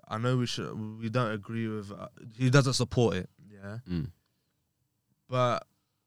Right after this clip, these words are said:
Speaker 1: put, being invited onto a platform, knowing you're gonna spread your, your opinions, being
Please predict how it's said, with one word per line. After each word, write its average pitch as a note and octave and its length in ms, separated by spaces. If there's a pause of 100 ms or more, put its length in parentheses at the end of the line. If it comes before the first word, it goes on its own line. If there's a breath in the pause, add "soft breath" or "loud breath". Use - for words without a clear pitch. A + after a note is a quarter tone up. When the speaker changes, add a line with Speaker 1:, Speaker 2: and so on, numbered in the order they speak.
(260)
Speaker 1:
put, - 260 (360)
being C#3+ 480
invited B2 440
onto B2 240
a G#2+ 60
platform, G#2+ 540 (220 soft breath)
knowing C#3+ 360
you're C3+ 140
gonna B2 180
spread B2+ 420
your, A#2 480 (340 soft breath)
your A2+ 200
opinions, G#2 720 (260)
being D3+ 240